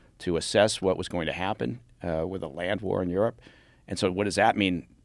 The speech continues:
in terms of our ability to assess what the Chinese regime's gonna do and what their military capabilities are? Yeah, it's a, it's a, it is a big concern, but how it ends, again, that's all speculation, but it's,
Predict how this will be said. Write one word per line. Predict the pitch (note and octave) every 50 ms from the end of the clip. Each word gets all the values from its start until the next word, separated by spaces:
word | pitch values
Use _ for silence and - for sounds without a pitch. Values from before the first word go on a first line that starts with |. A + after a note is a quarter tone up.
| _ _ -
in | - -
terms | - G2+ G2 F#2+ F2+
of | E2
our | F2 F2
ability | F2 E2 F#2+ F#2 G2 F#2+ F#2 F2+
to | E2 D#2 E2
assess | E2+ - - - F#2+ F2+ F2 - -
what | - F2 E2+ D#2+ -
the | - F2 E2+ E2 F2 F2+ -
Chinese | - - G#2 F#2+ G2 G#2 A2+ A2+ - - -
regime's | D#2 E2+ - G2 E2+ D2 - -
gonna | - E2
do | - - -
and | E2 E2 -
what | G#2+ F#2 -
their | A2 G#2+
military | G#2 G#2 - F#2 E2+ - E2 E2+
capabilities | - - F2 F#2 - - - - G1+ - - - -
are? | - G#2 - - - - - - - - - - - _ _ _ _ _ _ _ _ _ _ -
Yeah, | - A2+ A2 E2 D#2+ D#2+
it's | E2+ - -
a, | B2 -
it's | A2+ - -
a, | G#2+ G#2+ G#2 G2 -
it | A2+ A#2+
is | D#3 D3
a | C3
big | F2 A#2 A2 -
concern, | F#2+ - - - C3 B2 - - - - _ -
but | F2 E2+ E2 - _ _ _ _ -
how | - G#2+ A#2 A#2+ A2+
it | G#2 G2+
ends, | A2 A#2 G#2 F#2 E2+ - - - -
again, | - F2+ F2 F2+ E2+ E2
that's | E2+ G2+ G#2 - -
all | D#2+ D#2+ C#2 - - - - _ _ _ _ _ _
speculation, | - - - - E2+ - - - G2 G#2 F#2 E2 - - - - -
but | F#2+ F2
it's, | F2+ E2+ - - - - -